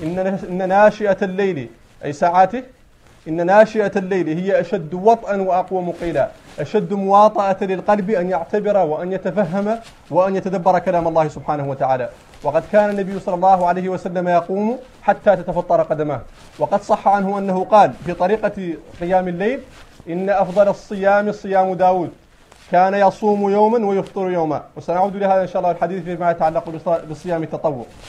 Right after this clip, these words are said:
وأفضل الصلاة صلاة داود، كان ينام نصف الليل ويقوم ثلثه وينام سدسه.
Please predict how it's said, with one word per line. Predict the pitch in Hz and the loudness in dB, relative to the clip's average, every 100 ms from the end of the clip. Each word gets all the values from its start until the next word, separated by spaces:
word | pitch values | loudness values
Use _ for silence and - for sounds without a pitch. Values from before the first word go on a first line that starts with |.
| - - - - | -20 -20 -20 -6
وأفضل | 151 196 180 214 214 | 0 2 2 2 0
الصلاة | 208 208 202 208 202 | 0 2 6 4 2
صلاة | 175 190 190 | -2 2 2
داود، | 196 190 202 202 170 - - _ _ - _ | 2 2 2 2 -2 -8 -20 _ _ -20 _
كان | 185 196 214 | 2 2 4
ينام | 208 202 202 208 | 0 2 2 0
نصف | 202 - - | -4 -6 -4
الليل | 190 196 185 - - _ _ - - | -2 0 -2 -4 -12 _ _ -20 -4
ويقوم | 151 180 180 208 214 190 | 4 6 6 2 2 2
ثلثه | 208 202 185 233 226 _ _ - - - | 0 0 4 4 2 _ _ -12 -10 0
وينام | 180 185 185 170 | 2 4 0 -2
سدسه. | - 151 - | -8 -8 -6